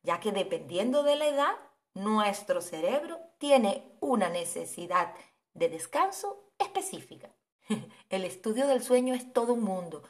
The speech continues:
Existen, mm, varias fases del sueño. Mm, creo que son como cinco fases,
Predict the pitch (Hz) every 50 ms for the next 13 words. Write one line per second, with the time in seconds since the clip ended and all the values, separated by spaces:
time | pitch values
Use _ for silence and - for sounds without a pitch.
0 | - - - - _ _ - 170 - - - 240 220 - - - 277 285 285 269
1 | 247 - - 202 208 208 208 202 220 233 254 277 262 - - 240 226 226 - 208
2 | 196 190 185 175 - - 175 170 170 165 160 160 151 131 - - - _ _ _
3 | - 180 180 180 175 175 170 165 - - 202 185 208 214 247 240 - 226 220 233
4 | 233 226 220 - - 220 208 208 196 208 202 - - 160 147 135 - - 139